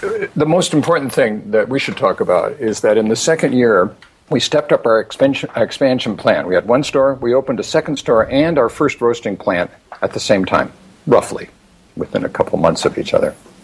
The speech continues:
This was a little bit ahead of schedule, but the opportunities came up and we just plunged in. And, um, we ran out of money as a consequence of that. Now,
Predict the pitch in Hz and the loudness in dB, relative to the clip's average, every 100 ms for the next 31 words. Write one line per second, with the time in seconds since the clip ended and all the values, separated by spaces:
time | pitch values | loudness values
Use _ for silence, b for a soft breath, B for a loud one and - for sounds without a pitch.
0 | - - - 269 185 147 185 123 110 104 | -4 0 4 4 4 4 4 4 2 2
1 | 104 - - 90 - - - 127 110 - | 0 0 0 0 -6 -6 2 2 2 0
2 | 135 135 143 156 143 127 117 - 104 92 | 2 2 0 2 2 0 -2 -2 0 0
3 | - 87 87 92 - - 98 87 120 - | -2 -4 -4 -4 -2 0 0 0 -2 -2
4 | - _ - 113 113 107 104 104 95 95 | -8 _ -2 0 0 0 0 0 -4 -10
5 | - 139 135 156 175 160 151 120 143 170 | -6 -4 0 0 0 0 0 -2 -4 -4
6 | 127 - _ _ - 120 135 - 131 - | -4 -8 _ _ -6 -4 -6 -2 -2 0
7 | - 87 85 90 85 - - B B B | -2 -2 0 2 2 0 -6 B B B
8 | - - 185 147 139 131 - | -8 -8 -4 2 4 4 2